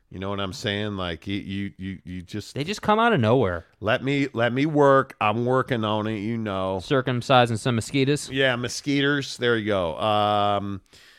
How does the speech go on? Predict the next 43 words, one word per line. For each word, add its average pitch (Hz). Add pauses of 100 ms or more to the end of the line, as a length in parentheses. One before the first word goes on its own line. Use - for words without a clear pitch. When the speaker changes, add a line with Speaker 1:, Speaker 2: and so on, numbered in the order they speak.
(200)
Speaker 1:
let's 143
see. 247
Tucker 175
Brady 151
says, 143
"Why 143
not 175
tank 156
for 147
a 135
season? 117
Let 135
the 156
young 151
guys 147
get 147
some 143
run 139
and 131
see 139
who 151
and 135
what 143
they 131
are, 127 (300)
and 127
just 131
shoot 170
for 156
the 135
stars 147
with 135
the 117
draft. 139
What 135
good 151
does 131
winning 135
games 127
do 131
this 117
season?" 131
I, 139